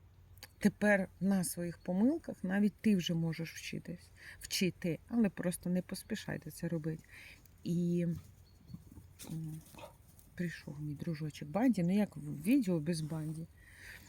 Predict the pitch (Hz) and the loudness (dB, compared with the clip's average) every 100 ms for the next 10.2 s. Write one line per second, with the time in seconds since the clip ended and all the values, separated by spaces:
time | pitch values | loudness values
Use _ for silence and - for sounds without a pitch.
0 | - - - 185 180 170 - 180 185 185 | -20 -20 -6 -2 -2 -2 -4 -2 2 4
1 | 175 170 - 226 247 - - - - 165 | 2 0 0 0 0 -6 -20 -20 -10 -6
2 | 165 170 170 190 180 - 180 165 - - | -2 -2 2 0 0 2 2 2 -4 -18
3 | - - - - - - - 202 180 170 | -20 -20 -20 -20 -14 -8 -2 2 2 2
4 | 175 165 151 180 180 - 170 156 170 214 | 0 -4 -6 -2 -2 -2 -2 0 -2 -2
5 | - 190 156 - - - - 170 143 185 | -2 -4 -6 -10 -20 -18 -12 -8 0 4
6 | 185 185 - 170 151 139 175 185 175 - | 4 2 0 -4 -2 -2 0 0 -2 -2
7 | 180 190 - 170 - - 175 175 170 160 | -2 0 -2 -4 -4 -2 -2 0 0 -2
8 | 160 - - 165 165 170 175 170 160 180 | -4 -12 -14 -8 -4 -2 0 0 0 0
9 | 170 175 180 190 185 160 165 - 160 151 | 2 2 2 0 -2 -4 -4 -6 -6 -4
10 | 160 | -4